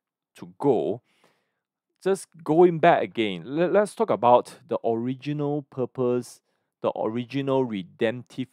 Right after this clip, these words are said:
blessing of Av. It, it is supposed to be a month of great opportunity. The spies were supposed to come back and say, "It is a land flowing with milk and honey. It is exceedingly good.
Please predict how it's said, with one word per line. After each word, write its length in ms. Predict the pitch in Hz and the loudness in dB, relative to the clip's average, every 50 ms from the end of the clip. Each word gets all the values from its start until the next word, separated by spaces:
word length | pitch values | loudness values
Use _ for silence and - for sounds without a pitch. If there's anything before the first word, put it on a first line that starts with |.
| _ _ | _ _
blessing 580 | 160 160 117 110 107 104 - - 123 113 110 | -12 -6 -4 -4 -4 -4 -8 -12 -12 -10 -6
of 200 | 95 80 82 - - | -6 -6 -6 -8 -8
Av. 240 | - 113 101 87 - - | -6 -4 -4 -4 -6 -8
It, 160 | - 160 160 | -10 -10 -8
it 160 | - 202 196 175 | -8 -10 -10 -8
is 160 | 180 170 - | -8 -10 -8
supposed 760 | - - 127 - _ - 156 165 185 196 208 220 202 - - | -4 -4 -4 -4 _ 2 6 8 8 8 8 6 0 -6 -10
to 40 | - | -10
be 140 | 127 123 131 | -8 -4 -4
a 100 | - 113 | -4 -4
month 480 | 113 113 123 135 143 147 156 160 151 - | -4 -4 0 2 2 2 2 0 -2 -4
of 200 | - 110 104 101 | -6 -6 -6 -6
great 240 | 101 127 135 131 - | -4 -4 -4 -2 -2
opportunity. 760 | 107 98 - - 101 - - 110 107 104 101 - 104 95 87 _ _ _ _ _ _ _ _ | -6 -6 -4 -6 -8 -8 -8 -12 -12 -12 -10 -10 -10 -10 -10 _ _ _ _ _ _ _ _
The 100 | - 120 | -6 -6
spies 720 | 117 - - - - 175 175 175 175 175 180 185 185 165 - | -6 -6 -4 2 4 6 6 8 6 6 6 4 2 0 -4
were 80 | 123 | -8
supposed 420 | 104 - 117 104 - 131 143 151 - | -10 -8 -8 -4 0 0 0 0 0
to 80 | - 98 | -4 -6
come 220 | - - 117 120 | -4 -4 -2 0
back 180 | 120 127 117 95 | 2 2 2 0
and 140 | 98 95 - | -2 -6 -4
say, 280 | - 117 117 120 120 - | -2 0 0 0 0 -2
"It 160 | - 143 135 | -4 -6 -4
is 220 | 131 131 123 110 120 | -4 -6 -6 -6 -4
a 140 | 120 113 110 | -4 -4 -4
land 640 | 110 113 127 139 151 160 165 160 160 165 170 160 - _ _ _ _ _ _ _ _ _ _ | -2 0 2 2 4 4 4 2 2 0 0 -4 -8 _ _ _ _ _ _ _ _ _ _
flowing 420 | - 139 147 143 143 143 147 143 131 | 0 2 4 4 4 2 2 0 -2
with 140 | 113 104 107 | -4 -4 -4
milk 400 | 113 139 170 196 202 190 - - | -2 2 4 6 6 6 4 0
and 280 | - 139 139 139 135 127 | -2 -2 -2 -2 -2 -2
honey. 420 | 139 151 151 151 151 151 151 147 | 0 2 2 2 0 -2 -4 -4
It 220 | 143 - 123 120 110 | -6 -8 -10 -10 -10
is 160 | 110 98 - - | -10 -10 -8 -6
exceedingly 1120 | 127 120 - - - - - - - 220 233 233 240 214 214 240 240 233 233 233 240 240 | -6 -6 -6 -8 -14 -14 -12 -8 -6 -4 -2 -2 -2 0 -2 -2 -2 -2 -2 -2 -2 -2
good. 500 | 214 170 151 196 214 220 220 220 - - | -4 -4 -2 0 0 0 0 -2 -4 -10